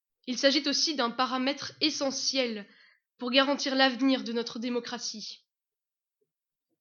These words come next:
Pour étayer cette thèse, mesdames et messieurs,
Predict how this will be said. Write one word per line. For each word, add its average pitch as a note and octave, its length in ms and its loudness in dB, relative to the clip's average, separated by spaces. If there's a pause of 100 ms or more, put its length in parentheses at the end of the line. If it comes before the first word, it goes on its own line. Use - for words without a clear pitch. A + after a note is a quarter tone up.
(300)
Pour B3 140 0
étayer B3+ 260 0
cette A#3+ 220 -6
thèse, B3 340 -8 (400)
mesdames A#3 240 -2
et A3 60 -6
messieurs, A#3+ 340 -6